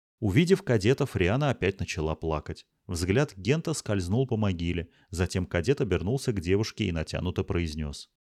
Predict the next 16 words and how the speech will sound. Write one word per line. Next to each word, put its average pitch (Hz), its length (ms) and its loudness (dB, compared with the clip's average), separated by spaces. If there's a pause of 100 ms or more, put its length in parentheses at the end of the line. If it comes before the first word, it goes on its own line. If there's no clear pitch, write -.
(220)
«Вален 143 440 2
нам 110 180 0
все 107 200 0
рассказал. 87 600 -4
Найдите 117 560 2
этого 87 220 -2
ублюдка, 95 480 0
и 120 260 2
мы 90 160 2
его 90 200 2
прикончим». 82 600 -8 (280)
Он 98 140 4
закончил 98 380 2
фразу 92 380 4
решительным 131 580 0
кивком, 110 560 2